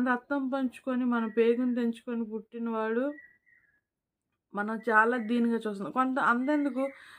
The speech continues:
చాలామంది మన అంటే కడుపులో పుట్టినవాడే, అది ఎక్కడో జరిగిందంట అమెరికాలోనే ఎక్కడో. చూడండి ఆ తల్లి అది, ఆ బాయ్ ఫ్రెండ్‌తోనేమో బయటికెళ్ళిపోయింది, పిల్లల్నేమో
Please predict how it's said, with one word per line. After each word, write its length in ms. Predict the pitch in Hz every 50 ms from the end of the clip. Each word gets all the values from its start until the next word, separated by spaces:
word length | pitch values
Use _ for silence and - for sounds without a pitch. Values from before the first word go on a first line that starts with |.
| - _ _
చాలామంది 720 | _ 240 233 226 240 254 277 285 277 269 262 254 247 240 240
మన 280 | 220 214 208 208 208 214 220 220 220 214 214 214 214 208 - _ _ _ - - _
అంటే 280 | 196 202 208 202 208 208
కడుపులో 420 | 202 220 220 226 233 233 254 254 233
పుట్టినవాడే, 800 | 214 220 226 226 - 247 254 247 247 247 240 233 226 220 214 190
అది 240 | 202 - 208 214
ఎక్కడో 260 | 208 208 208 247 240 254
జరిగిందంట 720 | 233 247 233 220 233 233 240 233 226 220 208 202 202 196
అమెరికాలోనే 680 | 196 196 196 208 214 220 220 220 214 220 220 214 214 208
ఎక్కడో. 220 | 202 185 196 196 196
చూడండి 400 | 196 226 226 220 220 220 214 214
ఆ 60 | 202
తల్లి 400 | 196 - 208 202 214 226 233 233
అది, 360 | 220 196 185 175 185 202 196 190 190 - _ _ _ _ _ _ -
ఆ 120 | 202 220
బాయ్ 340 | 220 202 202 196 202 214 226
ఫ్రెండ్‌తోనేమో 800 | 226 226 233 226 226 226 208 214 208 202 202 196 202 208 214 226
బయటికెళ్ళిపోయింది, 840 | 214 202 190 202 214 214 - - 220 208 208 196 - 214 208 214 233
పిల్లల్నేమో 720 | 233 233 214 214 220 220 214 220 214 214 208 208 220 233